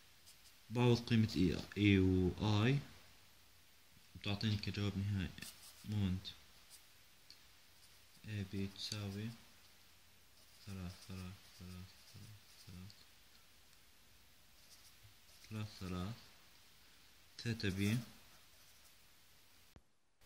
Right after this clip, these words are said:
آه، ناقص ثمانية، ثلاث، سبعة، خمسة. طبعًا ثيتا اي زيرو، لأنه عندي فيكست هون.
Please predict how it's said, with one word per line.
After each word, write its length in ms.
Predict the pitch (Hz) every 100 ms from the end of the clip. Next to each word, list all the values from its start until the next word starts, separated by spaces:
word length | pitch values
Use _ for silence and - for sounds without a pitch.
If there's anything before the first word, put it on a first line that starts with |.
| - - - - - - - - - -
آه، 220 | 98 98
ناقص 580 | 95 107 107 104 104 123 - - - - - - - - - - - - - -
ثمانية، 440 | 104 104 101 104 117 - - - - - - - - - - -
ثلاث، 260 | 98 98 101
سبعة، 380 | - 104 98 95 95 87
خمسة. 300 | 92 - 95 - - - - - - - - - - - -
طبعًا 440 | 104 95 98 104 - - - - -
ثيتا 340 | 120 123 - -
اي 260 | 101 104 123 - - - - - - 98
زيرو، 360 | - 101 - 95 - - - - - - - - - -
لأنه 220 | 98 101
عندي 180 | 101 98
فيكست 440 | 95 - - -
هون. 140 | 87